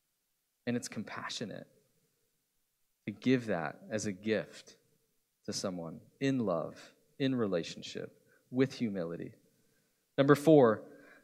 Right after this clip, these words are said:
and Bonhoeffer gets to this at the end of his quote, "Admonishment is rooted in Scripture."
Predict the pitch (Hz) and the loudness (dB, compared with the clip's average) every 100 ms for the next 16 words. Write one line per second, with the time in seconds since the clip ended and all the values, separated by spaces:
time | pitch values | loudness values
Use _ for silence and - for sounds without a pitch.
0 | - - - _ _ _ 120 117 131 127 | -20 -20 -20 _ _ _ 0 8 8 8
1 | 127 123 107 - - - 160 - 135 123 | 4 2 0 -6 -20 2 2 4 2 2
2 | 131 - 127 123 113 123 - 135 123 123 | 0 0 2 2 0 -2 2 2 2 0
3 | 113 120 143 143 143 135 131 104 107 123 | 2 4 4 2 0 0 -2 -4 0 2
4 | 123 107 101 - - 110 - 87 85 | 2 0 -4 -8 -4 -4 -4 -8 -8